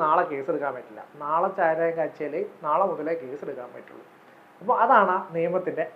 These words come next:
ആപ്ലിക്കബിലിറ്റി എന്ന് പറയുന്നത്. അപ്പോൾ ലോയ്ക്ക് റെട്രോസ്പെക്റ്റീവ്, റെട്രോസ്പെക്റ്റീവ് എന്ന് പറഞ്ഞാൽ ബാക്കിലോട്ടൊരു എഫക്റ്റ് ഉണ്ടാവില്ല, എന്ന് നിലവിൽ വരുന്നോ അന്ന് മുതൽ ഭാവിയിലേക്ക് മാത്രമേ ലോയ്ക്ക്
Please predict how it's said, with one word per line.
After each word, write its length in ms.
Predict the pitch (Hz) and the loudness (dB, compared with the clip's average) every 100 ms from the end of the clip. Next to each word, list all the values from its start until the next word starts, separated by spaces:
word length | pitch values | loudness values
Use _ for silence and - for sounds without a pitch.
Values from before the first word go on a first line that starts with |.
| 147 | -10
ആപ്ലിക്കബിലിറ്റി 680 | 151 - 180 175 165 151 147 131 | -10 -6 -2 0 0 -2 -4 -10
എന്ന് 120 | - 101 | -12 -18
പറയുന്നത്. 240 | - - - - - - - - | -18 -20 -20 -20 -20 -20 -20 4
അപ്പോൾ 140 | 190 185 | 4 6
ലോയ്ക്ക് 420 | 175 196 202 - 285 - - - 202 | 8 8 8 2 0 0 -16 4 4
റെട്രോസ്പെക്റ്റീവ്, 800 | 202 - 269 262 180 - 165 156 | 8 12 12 12 6 4 6 6
റെട്രോസ്പെക്റ്റീവ് 520 | 160 196 190 190 202 196 | 4 0 0 0 2 2
എന്ന് 80 | 190 | 2
പറഞ്ഞാൽ 180 | 220 196 | 0 2
ബാക്കിലോട്ടൊരു 760 | 196 220 247 - 262 220 202 185 | 4 6 4 4 10 10 10 6
എഫക്റ്റ് 320 | - 165 - 151 | 4 -2 -6 -8
ഉണ്ടാവില്ല, 440 | 135 131 123 120 139 - - - - 156 | -4 -4 -4 -6 -6 -6 -12 -20 2 4
എന്ന് 160 | 190 240 | 6 6
നിലവിൽ 380 | 196 180 202 226 214 | 6 8 6 8 8
വരുന്നോ 340 | 175 156 160 269 - - - 156 | 8 6 2 0 -2 -14 -2 0
അന്ന് 220 | 175 240 262 | 4 6 6
മുതൽ 200 | 214 226 175 | 8 6 6
ഭാവിയിലേക്ക് 640 | 156 165 202 254 269 262 262 185 | 6 6 6 6 8 8 6 6
മാത്രമേ 400 | 165 165 165 185 165 | 4 0 -2 0 2
ലോയ്ക്ക് 280 | 156 165 | 2 0